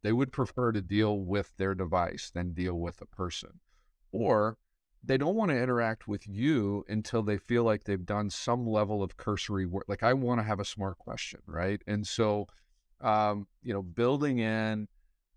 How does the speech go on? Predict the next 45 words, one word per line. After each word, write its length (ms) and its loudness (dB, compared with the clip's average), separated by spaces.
like, 200 -4
i-, 260 -8
I've, 140 2
I've 140 4
learned 280 2
a 60 2
lot 520 2
by 140 0
coming 460 -2
in 420 0
and 200 -4
being 280 -2
able 400 0
to 200 -6
think 460 -4
through 760 0
what 360 2
does 280 2
that 280 2
look 240 0
like. 440 0
And, 360 -6
and, 440 -2
you 100 -6
know, 40 -2
we 100 0
still 200 -2
got 100 2
a 60 2
lot 220 4
of 60 2
work 220 -2
to 100 -4
do 200 0
in 80 -2
that 160 0
space. 400 -6
I 40 -10
mean, 100 -4
it's 100 -8
probably 400 -2
the 120 -2
one 300 0
area 460 2
where 560 0